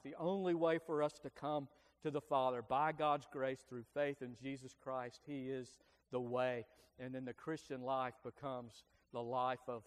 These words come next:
following Jesus, following in the way that He is for us. And so the Word of God, the gospel, the good news of Jesus comes to Asia. It comes in power. It comes in the power of the Holy Spirit.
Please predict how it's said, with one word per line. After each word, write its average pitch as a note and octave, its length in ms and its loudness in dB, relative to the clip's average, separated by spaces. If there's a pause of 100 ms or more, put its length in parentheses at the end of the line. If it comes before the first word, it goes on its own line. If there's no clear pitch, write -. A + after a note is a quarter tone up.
(180)
following B2+ 600 -2
Jesus, A2 560 -16 (420)
following C3+ 600 4 (340)
in B2 340 -8 (380)
the A#2+ 80 -4
way A2 480 -6 (340)
that A#2 160 -6
He A#2+ 180 -10
is A#2 180 -8 (120)
for A2 280 -8
us. G2+ 320 -12 (760)
And C3+ 100 -10
so C3+ 340 0 (1120)
the C3 60 -6
Word F3+ 200 6
of E3+ 60 -2
God, F#3+ 300 10
the D#3+ 80 -2
gospel, G3+ 500 6
the F#3 100 4
good G#3 200 8
news A3 200 2
of F#3 140 0
Jesus G#3+ 380 -2
comes A3+ 280 4
to G3+ 140 2
Asia. G#3+ 300 4
It G3 100 0
comes G#3+ 260 2
in F3+ 100 -2
power. A#3+ 360 10
It G#3 80 0
comes G#3+ 200 0
in G3 100 0
the E3+ 60 -2
power A#3+ 420 8
of G#3+ 80 2
the G3+ 80 6
Holy G#3 220 6
Spirit. C#4 500 8